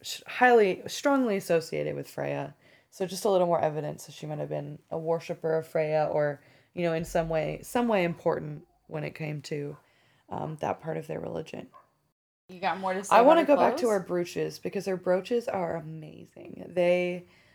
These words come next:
Speaker 1: like, so these are the ubiquitous brooches that, like, you see on any historical reproduction. We found them in a ton of Viking graves all over the place. And they're huge. They're kind of oval shaped.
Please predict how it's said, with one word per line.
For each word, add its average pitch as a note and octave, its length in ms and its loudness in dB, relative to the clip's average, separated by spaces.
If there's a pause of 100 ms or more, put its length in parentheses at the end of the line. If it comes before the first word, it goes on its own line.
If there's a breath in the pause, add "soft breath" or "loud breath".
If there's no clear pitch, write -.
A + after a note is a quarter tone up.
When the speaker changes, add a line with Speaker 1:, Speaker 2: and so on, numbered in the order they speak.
(120)
Speaker 1:
like, F#3 220 4
so F#3+ 200 2
these A3+ 240 0
are C#4+ 100 6
the B3 140 0
ubiquitous F3+ 1000 0 (240)
brooches E3 460 2
that, - 160 -4
like, D3+ 220 -4
you D#3+ 60 -10
see D#3 240 -12
on D3+ 140 -6
any E3 640 -6
historical D#3+ 440 -2
reproduction. D#3+ 840 -4 (360 soft breath)
We E3 120 0
found D#3+ 260 2
them D#3 140 0
in D3+ 100 0
a D3+ 60 -2
ton A3+ 220 -2
of A3 80 -2
Viking F3+ 320 2
graves E3 500 2
all F3+ 240 6
over E3 160 0
the D#3+ 80 -2
place. D#3 480 -8 (180)
And G3 200 0
they're F3 100 10
huge. B3+ 560 4
They're F#3+ 140 4
kind G#3 220 0
of G3 80 2
oval G#3 340 4
shaped. G3 420 -2